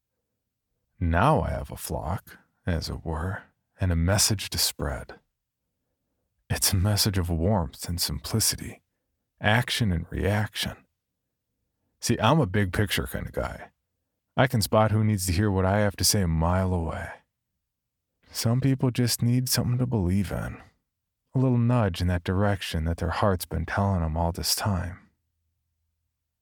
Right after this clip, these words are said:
Some people call it an echo chamber, but I think that's a little reductive of what I really do. I just tell people that what they believe and what they want to hear is exactly right.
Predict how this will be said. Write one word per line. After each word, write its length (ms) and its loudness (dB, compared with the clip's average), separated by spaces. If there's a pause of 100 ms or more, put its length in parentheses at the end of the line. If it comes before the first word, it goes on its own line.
Some 220 2
people 240 -2
call 240 -2
it 60 -8
an 80 -2
echo 280 -6
chamber, 540 -8 (960)
but 120 0
I 120 2
think 200 -2
that's 220 0
a 60 0
little 220 2
reductive 580 0
of 160 -12
what 160 0
I 20 -2
really 340 -2
do. 440 -2 (1200)
I 100 6
just 220 2
tell 200 4
people 440 0
that 160 0
what 220 0
they 180 2
believe 540 2
and 100 2
what 140 -2
they 100 0
want 300 0
to 40 2
hear 300 2
is 140 -2
exactly 500 -2
right. 400 0